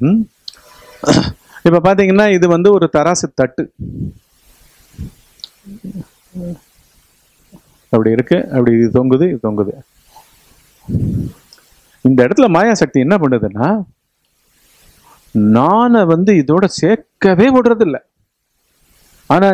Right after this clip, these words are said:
ஞ-, இதுக்கு just முன்னாடி ஞான நிலையில என்ன, நான் bathroom உணர்ச்சியோட எழுந்துக்கிறேன். இப்ப எழுந்துட்டவனா என்னை எழுப்ப வச்சிருக்கு பாத்தியா, இது நானா மாத்தி எனக்கு bathroom உணர்ச்சி அப்படின்றதெல்லாம்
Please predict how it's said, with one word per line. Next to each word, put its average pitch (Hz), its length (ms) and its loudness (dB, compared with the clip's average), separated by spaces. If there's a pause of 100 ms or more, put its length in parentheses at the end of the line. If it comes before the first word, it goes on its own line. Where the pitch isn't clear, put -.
ஞ-, 156 140 2
இதுக்கு 165 280 0 (100)
just - 280 -2 (140)
முன்னாடி 214 400 2 (160)
ஞான 208 340 0
நிலையில 170 360 0
என்ன, 190 120 0 (760)
நான் 135 200 2
bathroom 196 340 2
உணர்ச்சியோட 170 340 2 (120)
எழுந்துக்கிறேன். 147 500 -6 (920)
இப்ப 120 140 -2 (120)
எழுந்துட்டவனா 165 800 0 (120)
என்னை 151 200 -2
எழுப்ப 147 240 -2
வச்சிருக்கு 127 340 -4
பாத்தியா, 113 320 -2
இது 135 140 -2 (340)
நானா 131 320 -2 (100)
மாத்தி 120 360 -4 (340)
எனக்கு 131 460 -2 (260)
bathroom 123 400 -2
உணர்ச்சி 107 340 -2 (1200)
அப்படின்றதெல்லாம் 156 680 2